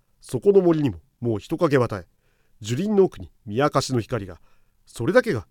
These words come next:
糸のさえざえと見えただけである。「殿、お待ちしておりました。」社前の暗がりをかけてきて、頼朝の蔵脇へ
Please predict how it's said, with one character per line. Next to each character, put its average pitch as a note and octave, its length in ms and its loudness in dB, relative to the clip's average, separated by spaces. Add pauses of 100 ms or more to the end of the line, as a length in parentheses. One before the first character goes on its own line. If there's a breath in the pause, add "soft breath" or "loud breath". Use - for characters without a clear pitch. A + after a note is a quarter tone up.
(160)
糸 A#2 180 -8
の E2+ 100 -18 (160)
さ C3+ 240 2
え B2+ 40 4
ざ A#2 140 0
え G2+ 60 -4
と F2 140 -16
見 G#2 140 -8
え F#2+ 60 -8
た F2+ 100 -20
だ F2+ 100 -16
け B2+ 100 -6
で G#2 100 -8
あ E2 40 -16
る。 - 140 -20 (1120)
「殿、 A3 260 0 (400)
お F3+ 60 -6
待 B3+ 200 4
ち A#3 40 -2
し - 40 -4
て C#4 60 0
お B3+ 60 2
り A#3+ 60 0
ま A#3+ 80 6
し - 60 0
た。」 - 140 -10 (1080)
社 - 220 -4
前 A#2 160 0
の G#2 180 -4 (120)
暗 E3 220 2
が G3 100 6
り F3 80 8
を D#3+ 80 6
か D3+ 100 -4
け A#2 80 -8
て - 80 -14
き - 80 -20
て、 - 100 -20 (380)
頼 C#3 220 0
朝 A3 100 2
の F#3+ 220 6
蔵 D3 180 4
脇 B2+ 240 4
へ G#2+ 100 -4